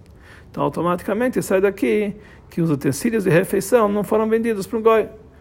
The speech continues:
porque a pessoa limpou bem. Isso antes de Pesach. E os utensílios de refeições, eles, né, é, eles não têm obrigação de levar no mikveh, porque, afinal de contas, eles não foram vendidos para o goi. E somente os utensílios de refeições têm obrigação de levar no mikveh. Como eles foram limpos antes?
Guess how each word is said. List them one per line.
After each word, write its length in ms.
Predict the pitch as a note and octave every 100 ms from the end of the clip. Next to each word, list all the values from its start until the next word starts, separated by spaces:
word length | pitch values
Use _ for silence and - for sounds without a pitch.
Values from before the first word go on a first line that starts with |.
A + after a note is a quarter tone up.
| -
porque 200 | - D3+
a 60 | C3+
pessoa 300 | C3+ - D3
limpou 280 | D#3 D#3+ G3
bem. 300 | A#3+ G#3 - - - - - - -
Isso 220 | E3+ -
antes 320 | F#3+ F#3+ F#3 G#3
de 80 |
Pesach. 420 | G#3 A3 G#3+ - - - - - - - -
E 260 | G#3 A#3+
os 140 | - D3+
utensílios 460 | D3 C#3 A3+ A3
de 40 | G#3
refeições, 720 | G#3+ A3 G#3 C4 A3+ G#3+ -
eles, 480 | F#3 F#3+ F3+ - -
né, 300 | G3 F3+ F3
é, 320 | F#3 F3 E3
eles 380 | F3 F3 F3 - - - - -
não 140 | - E3
têm 180 | -
obrigação 560 | F3 G3 F#3 D3+ - C#3+
de 80 | D3+
levar 220 | E3+ F#3
no 120 | G#3+
mikveh, 340 | B3 F4+ G#3 C3
porque, 240 | C#3+ D3+
afinal 320 | C#3+ D#3+ D3
de 80 | D#3
contas, 360 | F#3 B3+ A3+ E3+
eles 140 | D3
não 80 | F3
foram 240 | F3+ F3+
vendidos 340 | G3 A3+ G#3+ G3
para 100 | A3+
o 40 |
goi. 240 | G#3+ G3
E 60 | -
somente 360 | - D3+ B3 A3+
os 60 |
utensílios 320 | G3 G3 A3+
de 60 | G#3
refeições 420 | G3+ F#3 - C#4+
têm 100 | -
obrigação 400 | F3+ D#3 C#3 -
de 40 | C#3+
levar 160 | C#3
no 100 | C3+
mikveh. 240 | B2 A2 B2
Como 220 | F#3+ G3
eles 160 | F3+
foram 180 | F#3 G3
limpos 300 | G3+ G#3+ A#3+
antes? 340 | D4 D4 -